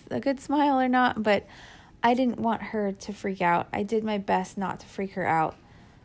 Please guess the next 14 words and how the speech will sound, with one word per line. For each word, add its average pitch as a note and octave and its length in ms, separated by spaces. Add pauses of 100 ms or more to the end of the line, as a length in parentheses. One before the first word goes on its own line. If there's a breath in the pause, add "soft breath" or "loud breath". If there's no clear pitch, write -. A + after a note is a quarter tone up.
(120)
Um, E3+ 460 (320)
but E3 280
the F3 60
minute G#3 360
she G#3+ 180
left, E3+ 480
I F3+ 140
was E3+ 160
like, E3 240 (120)
"Okay, F3+ 400 (120)
oh, A3 1400
I'm F#3 160
in E3+ 140
pain." E3 380